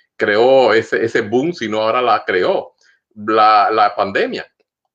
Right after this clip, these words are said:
Porque qué mejor manera de tú pa-, pa-, pasar la pandemia, tú coges con, con tu mujer y,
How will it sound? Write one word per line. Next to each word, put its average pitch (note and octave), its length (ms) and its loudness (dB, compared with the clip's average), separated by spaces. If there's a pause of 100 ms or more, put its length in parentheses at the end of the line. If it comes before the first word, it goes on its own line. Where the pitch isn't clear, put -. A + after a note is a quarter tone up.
(260)
Porque C#3 240 -2
qué D#3+ 100 -4
mejor E3+ 280 -4
manera E3+ 320 -2
de E3 40 -6
tú D#3+ 140 -10
pa-, D#3 400 -8
pa-, - 200 -14
pasar C#3 360 -4
la D3+ 180 -2
pandemia, E3+ 480 -4
tú B2+ 140 -10
coges C#3 180 -2
con, C3+ 240 -8
con A#2 220 -12
tu B2 80 -14
mujer E3+ 440 -4 (380)
y, A#2 320 -2